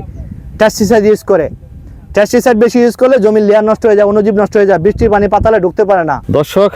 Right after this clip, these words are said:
Speaker 2: আরেকটি নতুন ভিডিওতে উজ্জ্বল ভাইকে নিয়ে হাজির। উজ্জ্বল ভাইকে আজকে ক্লান্ত বানিয়ে ফেলছি, বিভিন্ন বিষয়ে কথা বলছি। উজ্জ্বল ভাই।
Speaker 1: জি, আসসালামু আলাইকুম।
Speaker 2: ওয়ালাইকুম আসসালাম। তো আশা করি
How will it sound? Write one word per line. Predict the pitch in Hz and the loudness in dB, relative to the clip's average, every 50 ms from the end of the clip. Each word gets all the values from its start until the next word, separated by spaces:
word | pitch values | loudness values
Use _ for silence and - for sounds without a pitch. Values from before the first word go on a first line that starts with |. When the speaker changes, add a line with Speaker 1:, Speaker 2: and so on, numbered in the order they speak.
| - - | -6 -4
Speaker 2:
আরেকটি | - 156 165 156 175 | -2 -2 0 0 0
নতুন | 165 170 160 175 175 160 | 0 0 0 0 0 0
ভিডিওতে | 139 147 151 165 170 165 160 175 180 190 185 - - - - | 0 0 2 2 0 0 0 2 2 2 0 -2 -6 -6 -4
উজ্জ্বল | 139 135 135 151 147 147 | -2 0 2 2 2 4
ভাইকে | 151 147 139 156 151 | 2 2 2 0 0
নিয়ে | 147 151 151 139 127 | 2 2 2 2 0
হাজির। | 127 131 147 165 185 - _ - - - - - - - | 0 0 0 0 -2 -2 _ -16 -20 -20 -20 -12 -8 -6
উজ্জ্বল | 123 127 143 156 156 147 | -2 0 2 2 2 2
ভাইকে | 151 156 - - - 151 139 - - 175 | 2 0 0 -2 -4 -4 -2 0 0 0
আজকে | 156 - 175 156 | 2 2 -2 -2
ক্লান্ত | - 160 151 151 147 147 | 0 0 0 0 0 0
বানিয়ে | 156 151 151 147 147 147 | 0 0 2 2 2 2
ফেলছি, | 131 139 139 127 127 156 180 208 - - - - - - | 2 0 0 0 0 -2 -2 -2 -4 -10 -18 -20 -20 -10
বিভিন্ন | 156 131 127 139 143 147 | -4 -2 0 2 2 2
বিষয়ে | 123 131 127 - 143 135 | 0 0 0 0 0 0
কথা | 139 135 120 135 | 0 0 0 0
বলছি। | 135 135 139 127 - 160 180 196 - - - - | 2 2 0 2 2 0 0 0 -4 -12 -6 -4
উজ্জ্বল | 151 147 185 202 196 208 | 0 2 2 2 4 4
ভাই। | 196 143 104 - - - - - | 2 2 0 -4 -10 -18 -14 -6
Speaker 1:
জি, | 135 180 214 185 139 120 | -2 0 0 0 0 -2
আসসালামু | 143 175 - - 214 208 202 | -4 -4 -2 -2 0 0 0
আলাইকুম। | 196 180 156 127 135 | 0 0 0 0 0
Speaker 2:
ওয়ালাইকুম | 143 156 165 165 143 | 2 2 2 2 2
আসসালাম। | - 151 139 131 113 - - - - - - - - - - - - | 0 0 0 0 -2 -4 -6 -6 -8 -8 -8 -8 -8 -6 -4 0 2
তো | 147 151 | 2 4
আশা | 151 156 147 - 185 170 | 2 2 2 0 0 2
করি | 170 185 185 185 | 2 2 4 4